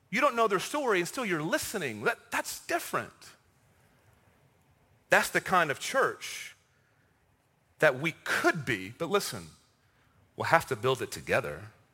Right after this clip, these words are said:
You don't just become that kind of church.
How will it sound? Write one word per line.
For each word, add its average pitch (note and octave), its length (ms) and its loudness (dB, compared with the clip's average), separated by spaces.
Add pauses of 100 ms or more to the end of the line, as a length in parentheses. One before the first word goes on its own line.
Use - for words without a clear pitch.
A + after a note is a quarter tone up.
(1300)
You D#3+ 100 2
don't E3+ 160 6
just B2+ 160 -2
become C#3+ 340 4
that G2+ 140 0
kind F2+ 240 -4
of D#2+ 80 -12
church. - 440 -14